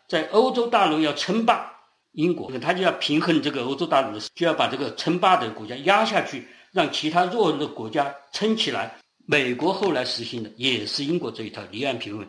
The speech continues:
这个是非常有用的。尽管听起来很简单的道理，但是非常有用的。就是说，美国你看，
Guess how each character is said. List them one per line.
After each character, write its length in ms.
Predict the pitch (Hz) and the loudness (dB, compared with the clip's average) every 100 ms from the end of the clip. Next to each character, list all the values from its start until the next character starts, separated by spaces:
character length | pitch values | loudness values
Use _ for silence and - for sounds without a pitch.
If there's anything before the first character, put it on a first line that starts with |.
| - | -4
这 100 | 294 | -2
个 60 | |
是 140 | 254 220 | 0 -2
非 360 | - 302 320 | 0 6 6
常 240 | 311 151 151 | 6 4 0
有 140 | 123 | -2
用 200 | 117 143 | -2 -4
的。 140 | 120 - | -6 -4
尽 180 | 262 269 | 2 4
管 160 | 175 139 | 4 2
听 220 | - 240 | 0 -2
起 140 | 240 156 | 0 0
来 220 | 127 165 - | 2 0 0
很 200 | 160 226 | 0 2
简 240 | 165 104 | -2 2
单 180 | 170 180 | 0 0
的 80 | 185 | 0
道 220 | 165 147 | 0 0
理， 160 | - - | -2 2
但 160 | 196 175 | 2 2
是 160 | 185 | 0
非 380 | 156 - 294 294 | -6 -2 0 2
常 260 | - 147 160 | 0 0 0
有 160 | 117 | -2
用 220 | 104 143 | -2 -2
的。 60 | 120 | -4
就 120 | - 185 | 0 2
是 60 | |
说， 340 | 190 190 - - | 4 0 -4 -12
美 240 | 175 135 | -2 0
国 160 | 131 160 | 2 0
你 140 | 127 | 0
看， 200 | 120 127 | -4 -6